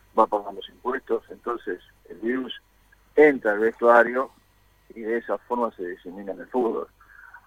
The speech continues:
Ahora bien, no es que se volvió a la fase uno, sino que lo que se está, se dio en este último tiempo que hubo, junto de la mano de la sociedad,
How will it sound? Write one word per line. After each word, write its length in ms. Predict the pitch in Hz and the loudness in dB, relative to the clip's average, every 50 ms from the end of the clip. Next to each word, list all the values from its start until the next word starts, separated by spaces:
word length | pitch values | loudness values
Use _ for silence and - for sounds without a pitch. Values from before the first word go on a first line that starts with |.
| _ - | _ 2
Ahora 340 | 101 107 117 123 123 123 120 | 6 8 8 8 6 4 0
bien, 240 | 120 113 104 95 - 104 | -2 -6 -12 -16 -18 -12
no 120 | 107 131 147 | -10 -10 -10
es 80 | - | -8
que 120 | _ 120 120 | _ -14 -14
se 160 | - - 104 | -12 -10 -10
volvió 260 | 110 104 - 113 107 | -8 -8 -6 -4 -4
a 40 | 104 | -4
la 80 | 95 | -6
fase 280 | - - 98 95 - - | -8 -10 -12 -12 -8 -8
uno, 260 | 113 120 127 120 117 - - - | -8 -6 -6 -8 -10 -12 -12 -8
sino 240 | 110 127 135 - - | -8 -6 -6 -6 -2
que 300 | - 127 123 120 - - - - - | 2 2 2 2 2 -2 -8 -14 -16
lo 80 | 107 104 - - | -18 -16 -10 -6
que 540 | 107 110 113 113 113 113 110 107 107 107 - - - - | -6 -4 -4 -4 -4 -4 -4 -6 -8 -10 -12 -16 -14 -14
se 60 | - | -14
está, 260 | - - - 120 110 - - - - - | -12 0 2 2 2 2 0 -8 -12 -10
se 80 | 98 | -8
dio 200 | 110 127 147 156 | 2 4 6 6
en 60 | 131 123 | 6 4
este 180 | 120 - - | -2 -6 -10
último 300 | 117 113 - 117 120 120 | -10 -8 -6 -4 -4 -4
tiempo 300 | - _ - 135 - 190 | -6 _ -10 -10 -8 -10
que 100 | - - | -6 -4
hubo, 300 | 147 151 151 147 139 127 - _ _ _ _ _ _ _ _ _ | 0 2 2 2 0 -2 -8 _ _ _ _ _ _ _ _ _
junto 480 | - - 139 143 143 139 - - 90 87 | -6 -4 -4 -4 -4 -6 -8 -4 -2 0
de 60 | 92 | 0
la 100 | 92 98 | 0 2
mano 200 | 107 117 117 117 | 2 2 2 2
de 60 | 120 | 2
la 100 | 117 113 | 2 0
sociedad, 520 | - - 110 - - 113 123 127 123 120 | 0 -2 -8 -6 0 2 4 4 4 2